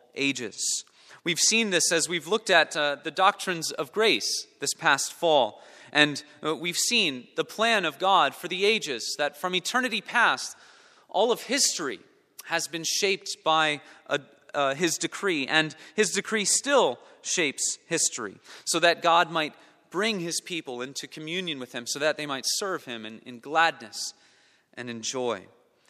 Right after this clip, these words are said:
We see this in the offices of prophet and priest and king, how it all serves to remind us that we cannot create our own salvation, but we needed one who would come as prophet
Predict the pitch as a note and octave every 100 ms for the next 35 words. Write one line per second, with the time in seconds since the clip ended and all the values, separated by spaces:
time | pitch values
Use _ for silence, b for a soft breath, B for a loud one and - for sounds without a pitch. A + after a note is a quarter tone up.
0 | b b D#3+ E3 - A#3 F3+ D3 - E3+
1 | D#3 D3 D3+ D#3+ E3+ E3 - C3+ A#2 -
2 | - B2+ - - F#3+ F#3+ F3 - B2 -
3 | C3+ C3 B B _ - A3 A3+ C#3 -
4 | - - D#3 D3+ - G3+ F3 C3+ B2 A#2
5 | D3+ C#3+ B B B E3 E3+ F3 D#3+ -
6 | A3+ A#3+ - A3+ G#3+ F#3 F#3+ G#3+ F3+ G#2+
7 | - - - C#3+ C3+ - D3 F#3 G#3 G3+
8 | G3+ - - G#3 G3+ A3 B3+ F3+ F3+ A#3+
9 | B3 - E3 C#3 C3 B2 D3+ B2+ C#3+ D#3+
10 | E3 G3+ F#3+ D3 F#3 E3+ D#3+ E3 - F#3
11 | F3 C3+ C3+ C3 B B _ - F#3+ G3
12 | - B2